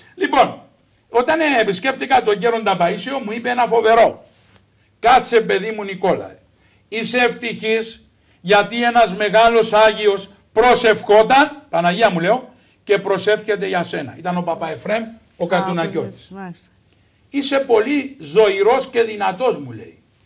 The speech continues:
Speaker 1: «Βλέπεις αυτό το χωράφι», μου λέει. «Αν είχαμε τρία ζώα να το οργώσουν, εσύ μόνος σου το οργώνεις. Έλα, ευλογημένο μου παιδάκι, να διοχετεύσεις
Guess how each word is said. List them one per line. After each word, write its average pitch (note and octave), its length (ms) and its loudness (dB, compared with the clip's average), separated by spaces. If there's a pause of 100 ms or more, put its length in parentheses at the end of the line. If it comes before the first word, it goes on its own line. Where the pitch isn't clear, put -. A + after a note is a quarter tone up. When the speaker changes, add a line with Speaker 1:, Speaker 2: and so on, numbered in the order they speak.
(280)
Speaker 1:
«Βλέπεις F#3+ 480 -2
αυτό G3+ 320 0
το G3+ 120 -2
χωράφι», A#3 500 -2
μου A#3+ 140 -8
λέει. D#3 300 -6 (760)
«Αν C#3+ 160 -12
είχαμε G#3+ 360 -4
τρία F#3+ 360 -2
ζώα F3 480 0
να F3 200 -4
το F3 80 -4
οργώσουν, G#3+ 600 -4 (220)
εσύ G#3 340 2
μόνος D4 360 2
σου B3+ 140 -6
το D4 80 0
οργώνεις. C4+ 640 0 (280)
Έλα, C4 340 4
ευλογημένο C#4 680 2
μου C4+ 180 0
παιδάκι, B3 760 2 (240)
να A3 200 2
διοχετεύσεις A3+ 1000 0